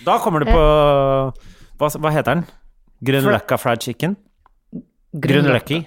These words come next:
Speaker 1: En vil jo ha en
Speaker 2: Grün-
Speaker 1: Kentucky fried chicken-aktig
Speaker 2: Ja.
Speaker 1: greie, ikke sant?
Speaker 2: Green
Speaker 1: Det blir
Speaker 2: Lucky. Og så må du ha noe grønt
Speaker 1: Å ja,
Speaker 2: ved siden av, da.
Speaker 1: Green Lucky.
Speaker 2: Ja, Green Lucky fried chicken.
Speaker 1: Ja.
Speaker 2: Eh, og så har du sånn, for det synes jeg også er veldig godt, sånn, eh, kål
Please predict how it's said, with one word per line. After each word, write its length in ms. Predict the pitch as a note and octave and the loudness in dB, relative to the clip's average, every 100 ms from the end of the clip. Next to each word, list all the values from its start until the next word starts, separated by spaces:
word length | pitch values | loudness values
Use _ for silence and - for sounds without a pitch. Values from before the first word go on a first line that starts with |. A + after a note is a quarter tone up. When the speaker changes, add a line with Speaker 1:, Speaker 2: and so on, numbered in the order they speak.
| _ _ | _ _
Speaker 1:
En 100 | B2+ | -2
vil 120 | C#3 C#3 | 0 0
jo 80 | C#3+ | 2
ha 100 | C3+ | 0
en 80 | B2+ | 0
Speaker 2:
Grün- 40 | |
Speaker 1:
Kentucky 460 | D3 B2+ B2 B2+ A#2 | -2 -4 -6 -6 -4
fried 280 | A#2+ A#2 | -2 -2
chicken-aktig 720 | - G#2+ A2 G#2+ - - A2 | -4 -8 -6 -6 -6 -6 -4
Speaker 2:
Ja. 180 | G#2+ G#2 | -2 -2
Speaker 1:
greie, 60 | A2 | -2
ikke 40 | |
sant? 280 | A2 B2 - _ | -6 -10 -14 _
Speaker 2:
Green 200 | F3 D#3 - _ _ - | -14 -14 -16 _ _ -14
Speaker 1:
Det 380 | F3 G3+ G#3+ A3 | -2 0 2 0
blir 80 | |
Speaker 2:
Lucky. 420 | G3+ F3 - A#3 A#3 - _ _ _ _ - | 0 -2 -2 -4 -4 -12 _ _ _ _ -10
Og 80 | - | -6
så 100 | A3+ | -2
må 100 | A3 | 0
du 60 | G#3 | 0
ha 120 | E3+ | 0
noe 100 | F3+ | -2
grønt 240 | E3+ D#3 C#3 | -2 -2 2
Speaker 1:
Å 80 | |
ja, 60 | D3 | 2
Speaker 2:
ved 80 | D#3 | 2
siden 160 | D3+ D#3+ | 0 2
av, 80 | |
da. 120 | G#3 F3+ | 0 0
Speaker 1:
Green 200 | C3 D3+ | -4 -4
Lucky. 60 | - _ _ | -10 _ _
Speaker 2:
Ja, 240 | F3+ F#3+ G3+ E3 | -4 -2 -4 -4
Green 220 | G3 G#3 | 0 0
Lucky 300 | F#3 - G3 | 0 -2 -2
fried 260 | G3 F3+ - | 0 -2 -2
chicken. 380 | E3 A3+ B3 A#3+ - - - | -4 -2 -2 -4 -14 -20 -4
Speaker 1:
Ja. 160 | B2+ C3+ G#3+ | -2 -2 -2
Speaker 2:
Eh, 420 | G3+ G#3 G#3 G#3 | 0 0 0 -2
og 540 | G3+ F#3+ F#3+ G3 G3 G3+ | -2 0 2 2 0 -2
så 120 | A3 | -2
har 160 | F#3+ E3+ | 0 0
du 80 | |
sånn, 260 | G3 F#3 E3+ | -2 -4 -4
for 80 | F#3+ | -2
det 120 | G3 | -2
synes 140 | G#3 G3 | -2 -4
jeg 100 | G3+ | -6
også 200 | D3 G3 | -4 -2
er 120 | F#3 | -2
veldig 140 | E3+ | -2
godt, 180 | F3 F#3 | -4 -6
sånn, 280 | G3 F#3 F#3 F#3 | -6 -6 -6 -6
eh, 360 | F3 E3+ - F3+ _ - | -8 -8 -12 -16 _ -8
kål 340 | - F#3 C3+ | -2 0 -2